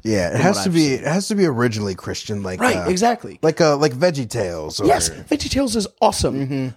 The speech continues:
Speaker 2: Like, there's just so, like, it, it just makes it feel the whole, like, I think Hank Hill said, like,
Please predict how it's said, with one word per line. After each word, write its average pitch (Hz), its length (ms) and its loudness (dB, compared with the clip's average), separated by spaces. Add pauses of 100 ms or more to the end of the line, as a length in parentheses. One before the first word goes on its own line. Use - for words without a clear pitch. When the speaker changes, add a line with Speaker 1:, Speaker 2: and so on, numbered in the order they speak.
Speaker 2:
Like, 156 220 0 (420)
there's 185 280 0
just 190 220 -2
so, 165 280 2
like, 151 360 0
it, 147 180 -2
it 156 80 -2
just 151 200 -4
makes 156 240 0
it 151 80 -2
feel 151 200 2
the 139 100 4
whole, 151 260 0
like, 139 220 0
I 147 60 2
think 185 180 2
Hank 160 260 2
Hill 151 220 2
said, 110 400 -4
like, 120 320 -4